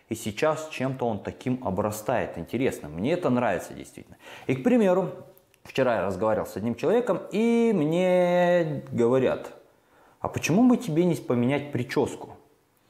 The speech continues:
Что бы я делал старый я, я бы сказал, "Да я хожу, мне так удобно, мне так комфортно". и вообще, типа, какое ты имеешь право мне что-либо говорить? Моё состояние на данный момент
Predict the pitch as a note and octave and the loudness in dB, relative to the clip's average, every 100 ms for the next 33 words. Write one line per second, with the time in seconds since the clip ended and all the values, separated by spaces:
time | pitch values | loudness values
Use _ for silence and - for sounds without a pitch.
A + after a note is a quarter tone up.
0 | - - - - - - A3+ G#3+ G#3 D3+ | -20 -20 -20 -20 -14 -2 2 4 4 4
1 | F3 C#3 D3+ D#3 D3 D3 - - - - | 2 2 2 4 2 -2 -12 -20 -16 -4
2 | C#3+ F#2+ F#2+ A2 E2 F#2 F2 F#2 - G2 | -2 0 0 0 -2 -6 -8 -10 -6 -4
3 | E2 F#2 A#2 A#2+ A#2 - B2 A2+ F#3 G3+ | -2 0 2 4 2 0 -2 0 0 2
4 | A#2+ G#2+ G#2+ G#2 - A#2+ E3 G3 C#3 A2+ | 2 0 0 -4 -2 -2 2 2 2 0
5 | G#2 G#2 G#2+ G#2 - A#2 - - G3+ - | -2 -4 -4 -6 -2 -2 -2 0 2 2
6 | C#3 A#2 - - - A2 A2+ A2 G#2+ A2 | 0 -2 -2 -10 -12 -2 2 4 2 2
7 | - C3+ G2 - F#2 - G#2+ C3+ A2 A#2 | 0 0 0 -4 -6 -6 -2 0 0 -2
8 | A#2 A2 - D3 E3 A2 A2 B2 - - | -2 -2 -2 0 2 2 0 -2 -4 -4
9 | A#2 A2 G2+ G2+ A#2 G#2+ C#2+ - - _ | -2 0 -2 0 2 2 -2 -10 -20 _
10 | - _ _ _ _ _ _ _ _ - | -20 _ _ _ _ _ _ _ _ -4
11 | A#2+ C#3+ E3+ A#2+ C3 - C#3 A#2 G#2+ A2+ | 2 4 4 2 -4 0 2 2 0 -2
12 | A#2 A#2 G2+ G#2 A2 | 0 0 0 -2 -4